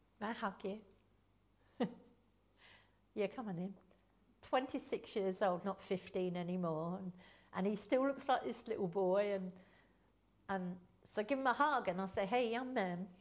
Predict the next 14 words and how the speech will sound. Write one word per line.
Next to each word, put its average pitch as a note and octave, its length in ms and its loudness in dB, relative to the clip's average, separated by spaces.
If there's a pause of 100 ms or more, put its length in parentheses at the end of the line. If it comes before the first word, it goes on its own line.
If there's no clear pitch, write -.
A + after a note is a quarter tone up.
(120)
He G3+ 60 -10
went, F#3+ 160 -6
"What?" F3+ 300 -2
I F3 60 -8
said, E3 220 -8 (800)
"We G#3 180 -4
forgive G3 420 -8
you. E3+ 240 -6 (760)
Move B3 360 4
on A3 180 2
and G3 160 -4
have F#3 300 2 (300)
the F3+ 80 -4
future. F3 640 -4